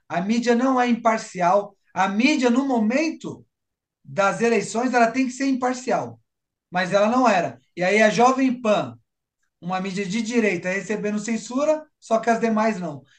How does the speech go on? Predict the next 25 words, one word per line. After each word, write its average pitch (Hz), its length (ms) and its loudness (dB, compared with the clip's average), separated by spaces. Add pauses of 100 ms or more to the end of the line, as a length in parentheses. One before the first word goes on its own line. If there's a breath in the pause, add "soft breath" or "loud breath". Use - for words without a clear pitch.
(160)
Então, 269 500 -2
o 226 120 0
que 254 160 -2
que 262 140 -6
nós 233 220 0
estamos 208 380 -4
vivendo 202 680 -4 (420 soft breath)
é 202 360 6
uma 208 320 4
possível, 277 920 0 (180)
é 196 120 2
um, 220 280 2
é 214 100 2
um 233 240 2
possível 247 440 2
retrocesso 262 1200 0 (260 soft breath)
em 208 140 2
um 247 100 2
modelo 247 640 6
que 233 80 -6
nós 220 160 -2
vemos 214 180 0
na 214 140 0
Nicarágua, 208 760 4
Venezuela, 196 1000 2